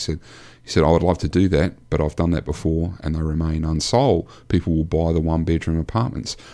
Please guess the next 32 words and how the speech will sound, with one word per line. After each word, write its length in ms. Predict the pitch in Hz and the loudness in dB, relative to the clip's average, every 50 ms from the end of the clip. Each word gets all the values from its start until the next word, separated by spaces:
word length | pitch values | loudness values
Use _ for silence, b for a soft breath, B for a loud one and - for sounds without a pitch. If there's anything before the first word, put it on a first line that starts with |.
| B B B | B B B
I 60 | - | -2
think 220 | - - 185 214 | 0 2 0 0
that's 220 | 262 196 - - - | -2 -6 -6 -2 0
now 160 | 104 87 80 | 0 0 0
changing. 520 | - - - 82 80 85 87 85 87 82 | -2 -2 -4 -2 -2 -2 -2 -2 -2 -2
I 80 | 80 80 | 0 -2
have 240 | 80 92 98 87 - | -2 -2 -4 -2 -2
noticed 480 | 85 82 82 85 90 87 82 - - | -2 -2 0 0 -2 -2 -4 -4 -4
in 160 | - 80 80 80 | -2 -2 -2 -2
some 200 | - - 90 85 | -2 -2 -2 0
of 60 | 80 | 0
the 80 | 78 | 0
new 320 | 78 80 82 87 87 90 92 | 0 2 2 4 4 4 4
developments 560 | 87 82 80 85 82 - - 76 - - - | 4 2 0 0 -2 -2 -6 -8 -8 -6 -4
in 60 | 78 | -4
the 60 | 73 | -4
town 280 | 71 - - - 80 90 | -4 -6 -6 -6 -4 -4
centre 440 | 92 - - 90 80 73 53 101 120 B B B B B B B B | -6 -4 -6 -6 -6 -4 -6 -8 -8 B B B B B B B B
that 220 | - 85 80 - - b b b b - | 4 4 4 4 0 b b b b 4
there 160 | 95 92 101 | 6 6 8
are 180 | 110 117 127 117 | 8 6 6 6
a 60 | 98 | 6
lot 180 | 92 98 98 | 6 4 4
of 140 | 92 87 85 | 2 2 0
larger 400 | 85 87 87 90 90 90 - 82 | 0 0 2 2 2 0 0 -2
two 300 | 80 - - - 92 85 | -4 -4 -2 -2 0 0
and 100 | 82 78 | 0 -2
three 200 | - - 90 82 | -2 -2 -2 0
bedroom 360 | 78 82 80 80 80 87 82 | 0 0 -2 -2 -2 -2 -4
apartments 460 | 78 73 - - 82 80 78 85 - - | -4 -4 -6 -6 -6 -4 -4 -6 -6 -6
being 280 | - 78 73 76 78 | -4 -2 -2 -2 -2
sold, 440 | - - - - - - - 127 143 | -2 -2 -4 -4 -4 -2 -2 -4 -4